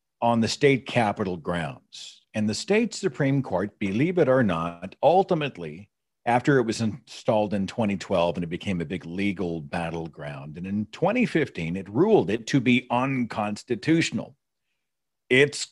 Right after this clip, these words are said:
got to go. Okay, and of course, you can imagine what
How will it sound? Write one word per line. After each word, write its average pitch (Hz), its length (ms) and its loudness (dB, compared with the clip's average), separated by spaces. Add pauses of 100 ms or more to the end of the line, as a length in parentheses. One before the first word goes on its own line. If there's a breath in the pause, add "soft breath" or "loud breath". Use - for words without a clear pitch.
(160)
got 123 380 2
to 127 120 2
go. 104 500 2 (380)
Okay, 107 360 0
and 113 80 -2
of 110 80 -4
course, 110 240 -4
you 123 80 -2
can 113 120 -2
imagine 110 520 0
what 98 160 -2